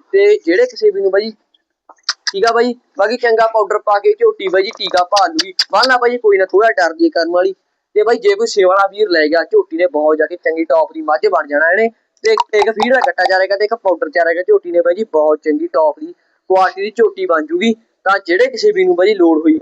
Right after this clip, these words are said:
ਝੋਟੀ ਖਰੀਦਣ, ਝੋਟੀ ਚੰਗੀ ਲੱਗੀ ਹੋਵੇ, ਮਾਲਕ ਦਾ ਮੋਬਾਈਲ ਨੰਬਰ ਸਕਰੀਨ ਚੱਲੀ ਜਾਂਦਾ ਹੈਗਾ। ਤੇ ਮੁੱਲ ਬਾਈ ਜੀ ਫੋਨ ਤੇ ਕਰਨਗੇ, ਠੀਕ ਹੈ ਨਾ? ਤੇ ਜਿਹੜੇ ਕਿਸੇ ਵੀਰ ਨੂੰ ਲੋੜ ਹੋਈ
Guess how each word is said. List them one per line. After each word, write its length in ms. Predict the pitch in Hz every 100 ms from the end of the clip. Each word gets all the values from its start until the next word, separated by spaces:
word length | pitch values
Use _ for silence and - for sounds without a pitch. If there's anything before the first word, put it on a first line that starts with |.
| - - -
ਝੋਟੀ 260 | 440 - 370
ਖਰੀਦਣ, 320 | 349 330 339
ਝੋਟੀ 240 | 392 381
ਚੰਗੀ 420 | - 302 147 151
ਲੱਗੀ 200 | 151 143
ਹੋਵੇ, 200 | 156 160 156 _ -
ਮਾਲਕ 240 | 160 165 175
ਦਾ 140 | 208 214
ਮੋਬਾਈਲ 240 | 185 170
ਨੰਬਰ 160 | 165 165
ਸਕਰੀਨ 280 | - 143
ਚੱਲੀ 220 | 139 170 175
ਜਾਂਦਾ 180 | 175
ਹੈਗਾ। 120 | 180 180 - - _ -
ਤੇ 200 | 196 208
ਮੁੱਲ 300 | 190 185 202
ਬਾਈ 360 | 208 208 202 196
ਜੀ 80 |
ਫੋਨ 260 | 202 156 143
ਤੇ 100 | 156
ਕਰਨਗੇ, 420 | 180 180 208 202
ਠੀਕ 360 | - _ - 196
ਹੈ 40 |
ਨਾ? 100 | 226
ਤੇ 360 | 226 _ - 175
ਜਿਹੜੇ 220 | 180 240
ਕਿਸੇ 200 | 240 226
ਵੀਰ 120 | 202
ਨੂੰ 80 | 202
ਲੋੜ 180 | 180 165
ਹੋਈ 200 | 180